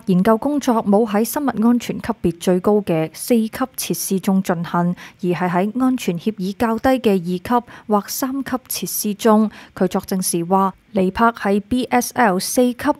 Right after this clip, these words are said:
病原體同疾控中心認定嘅生物武器。呢個係我遇到過嘅最危險嘅功能，獲得研究。我哋應該假設武毒所直到今日仲喺度進行呢項研究。華盛頓時報報道，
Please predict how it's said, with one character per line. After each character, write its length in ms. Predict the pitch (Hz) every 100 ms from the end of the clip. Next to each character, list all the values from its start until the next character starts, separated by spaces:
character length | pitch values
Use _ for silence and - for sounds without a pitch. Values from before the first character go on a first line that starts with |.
| -
病 280 | 220 208 202
原 200 | 180 180
體 360 | - 185 294 -
同 240 | - 208 208
疾 120 | 247
控 200 | 240 269
中 200 | 277 302
心 260 | 294 285 262
認 180 | 185
定 240 | 185 185 185
嘅 180 | 202 202
生 300 | - 226 208
物 80 | - 165
武 120 | 156 -
器。 340 | 214 220 214 -
呢 120 | 240
個 80 | 233
係 140 | 185 185
我 140 | 185
遇 180 | 202 202
到 180 | 196 208
過 260 | 202 208 202
嘅 180 | 208
最 260 | 202 - 220
危 120 | 202
險 280 | - - 196
嘅 120 | 226 208
功 260 | 240 240
能， 180 | 202 185 226
獲 140 | 226 -
得 120 | 277 277
研 120 | - - -
究。 320 | 214 214 208 -
我 120 | - 208
哋 140 | 190
應 200 | 226 233
該 180 | 240 233
假 220 | - 180
設 300 | 190 - 220 - -
武 200 | 190 180
毒 140 | 214 220
所 300 | - 185 -
直 140 | - -
到 160 | 233 226
今 180 | 294 277
日 160 | 233 202
仲 180 | - 220
喺 160 | 196 262
度 140 | 220
進 280 | - 190 180
行 140 | 185 -
呢 200 | 202 196
項 180 | 180 -
研 140 | 185 175
究。 320 | - 220 220 - - -
華 100 | -
盛 180 | 165 202
頓 160 | 196 196
時 160 | - 208
報 220 | 208 208
報 200 | 208 214
道， 280 | 208 190